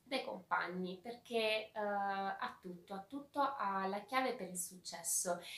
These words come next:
E vi invito anche a, ehm, iscrivervi al canale Instagram di questa, eh, diciamo, iniziativa,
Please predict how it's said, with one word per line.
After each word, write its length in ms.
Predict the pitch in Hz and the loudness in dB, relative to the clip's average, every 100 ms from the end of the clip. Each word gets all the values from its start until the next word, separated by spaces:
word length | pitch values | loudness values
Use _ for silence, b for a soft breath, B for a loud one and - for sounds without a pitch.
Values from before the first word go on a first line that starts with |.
| B B | B B
E 360 | - 233 220 214 | 8 8 8 6
vi 100 | 415 | 6
invito 280 | 302 190 190 | 4 2 0
anche 540 | 175 170 - 208 - - | 0 -2 -8 -8 -6 0
a, 260 | 220 190 - | 2 2 0
ehm, 460 | 190 185 190 185 - | 0 2 4 2 2
iscrivervi 500 | 330 - 233 202 196 | -2 2 4 4 0
al 120 | 202 | -4
canale 440 | 226 214 185 180 | -4 -2 0 -2
Instagram 840 | 180 190 - - 180 180 175 180 - | -4 -4 -6 -6 -2 -2 -2 -4 -10
di 400 | 196 185 185 - | -8 -6 -6 -10
questa, 600 | - 190 - 185 180 - | -8 -6 -4 0 2 0
eh, 640 | 190 175 170 170 170 - - | 0 0 2 2 -2 -6 -10
diciamo, 320 | 190 202 185 | -10 -6 -4
iniziativa, 880 | 233 208 180 - 196 - 180 180 180 | -2 -2 -4 -10 -12 -10 0 4 4